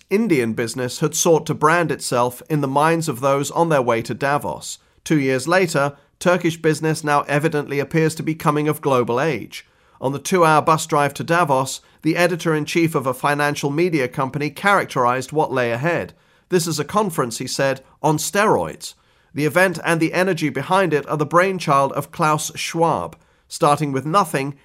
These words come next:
he has single-handedly created what Forbes magazine recently named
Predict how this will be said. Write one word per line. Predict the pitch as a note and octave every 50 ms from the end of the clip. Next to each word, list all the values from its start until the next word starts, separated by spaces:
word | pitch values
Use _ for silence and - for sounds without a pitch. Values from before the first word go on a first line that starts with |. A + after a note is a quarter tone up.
| _ _
he | - D#3+ E3
has | D#3 D#3+ D3+ D3+ D#3
single-handedly | - - G#3 G#3+ G#3 G3 E3 D#3 E3+ F3 F#3 F#3+ D#3 C#3+ B2 C3 C3+
created | C3 - - D#3+ E3 D#3+ E3 D#3+ D#3+ D3 B2
what | B2+ C3+ C3+ - -
Forbes | - - - A3+ A3+ G#3+ D#3+ C3+ -
magazine | D#3 C3 B2+ B2 B2+ C3 - C#3+ C#3 C3+
recently | B2 C#3 E3+ F3+ E3 E3 D3+ G#2+ C3 C#3+
named | C3+ C3+ C3+ C3+ C3+ C3+ C3 -